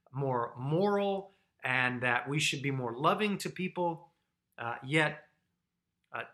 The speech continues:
our moral progress is not inevitable. The, the Spirit, the Spirit of God living in you is certainly committed to you, to mature you,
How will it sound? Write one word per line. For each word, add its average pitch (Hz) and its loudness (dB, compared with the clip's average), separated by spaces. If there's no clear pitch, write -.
our 170 6
moral 156 4
progress 135 0
is 131 -4
not 123 0
inevitable. 123 -2
The, 127 -16
the - -12
Spirit, - 4
the - -16
Spirit 175 2
of 156 -2
God 156 6
living 160 2
in 143 0
you 127 -2
is 131 -2
certainly 147 -6
committed 170 -2
to 127 -8
you, 98 -12
to 143 -4
mature 180 -2
you, 101 -6